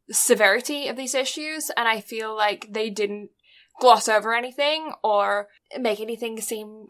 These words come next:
glamorous or romanticized. I think they did a really good job of that. I just feel like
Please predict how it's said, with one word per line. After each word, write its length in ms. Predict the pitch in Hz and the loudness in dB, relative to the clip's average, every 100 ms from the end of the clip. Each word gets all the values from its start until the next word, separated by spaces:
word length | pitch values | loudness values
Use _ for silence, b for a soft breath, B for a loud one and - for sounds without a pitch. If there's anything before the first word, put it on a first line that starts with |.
| - | 2
glamorous 480 | 220 208 226 240 254 | 4 4 2 -2 -2
or 60 | |
romanticized. 600 | 220 208 202 - 208 190 | -2 0 -2 -2 -6 -6
I 40 | 202 | -10
think 140 | 208 | -8
they 100 | 220 | -4
did 140 | 226 269 | -2 -4
a 60 | |
really 220 | 226 214 | -4 -4
good 160 | 202 196 | -4 -4
job 160 | 202 190 | -4 -6
of 120 | - | -4
that. 220 | 180 - _ _ _ _ _ _ _ - | -2 -2 _ _ _ _ _ _ _ 2
I 120 | 233 | 2
just 440 | 226 247 269 - - | 6 8 8 6 -10
feel 420 | - 254 247 233 | -8 -4 -2 0
like 320 | 208 143 - | -2 -2 -8